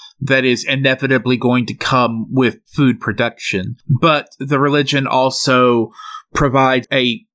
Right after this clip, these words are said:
compensation for that bad karma in the practice of almsgiving.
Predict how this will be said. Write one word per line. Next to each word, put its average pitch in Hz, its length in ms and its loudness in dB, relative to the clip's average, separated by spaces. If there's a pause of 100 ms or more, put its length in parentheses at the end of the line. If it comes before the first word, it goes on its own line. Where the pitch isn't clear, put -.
(160)
compensation 143 800 0 (140)
for 131 380 4
that 120 260 -4
bad 123 300 -4
karma 107 580 -2 (100)
in 120 520 -2 (300)
the - 80 -4
practice 127 420 -4
of 107 100 -2
almsgiving. - 680 -2